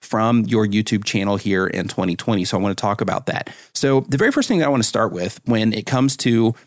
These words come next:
generating some type of income on your YouTube channel is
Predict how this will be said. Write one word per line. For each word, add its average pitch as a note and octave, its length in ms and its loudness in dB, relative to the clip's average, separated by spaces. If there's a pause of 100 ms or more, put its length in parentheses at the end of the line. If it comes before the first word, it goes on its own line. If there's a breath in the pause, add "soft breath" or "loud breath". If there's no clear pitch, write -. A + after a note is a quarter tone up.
(140)
generating G#2+ 480 2
some - 240 0
type A#2+ 180 0
of G#2 120 -2
income G2+ 260 0
on G2+ 80 0
your G2 100 0
YouTube F#2+ 360 -2
channel F2 400 -2 (340 soft breath)
is A2 500 2